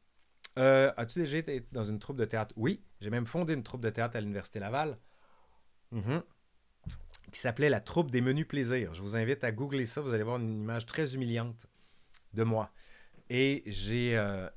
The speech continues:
<clears throat> j'avais monté le mariage, je, oui, le mariage de Figaro de Beaumarchais, je, je m'étais donné le premier rôle. Ça va, côté le melon, on repassera, vous direz. Euh,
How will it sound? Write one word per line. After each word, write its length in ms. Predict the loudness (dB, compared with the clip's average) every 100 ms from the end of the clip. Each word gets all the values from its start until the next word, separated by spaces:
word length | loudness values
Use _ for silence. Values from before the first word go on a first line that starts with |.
| -4
<clears throat> 1200 | 0 2 2 -2 -8 -20 -20 -20 -20 -20 -20 -10
j'avais 340 | 0 2 4
monté 680 | 2 0 -2 -6 -6 -4 -2
le 80 | 0
mariage, 400 | 0 0 -2 -4 -10
je, 400 | -10 -10 -10 -10
oui, 160 | -2 0
le 80 | 0
mariage 240 | -2 -2
de 60 | -6
Figaro 340 | -4 -4 -2
de 40 | -2
Beaumarchais, 640 | -4 -4 -6 -4 -4 -2
je, 180 | -4 -6
je 100 | -6
m'étais 200 | -6 -4
donné 240 | -2 -2
le 60 | -4
premier 340 | -6 -8 -6
rôle. 500 | -2 2 4 2 0 -6 -20 -20 -20 -16 -10
Ça 100 | -8
va, 180 | -8 -10 -18
côté 260 | -16 -10 -6
le 80 | -4
melon, 400 | -2 -4 -4 -8 -14 -12
on 60 |
repassera, 540 | -10 -8 -8 -10 -12 -16 -18 -18 -16
vous 40 |
direz. 240 | -16 -14 -16 -16 -16 -14 -16 -16 -2
Euh, 400 | 4 6 6 4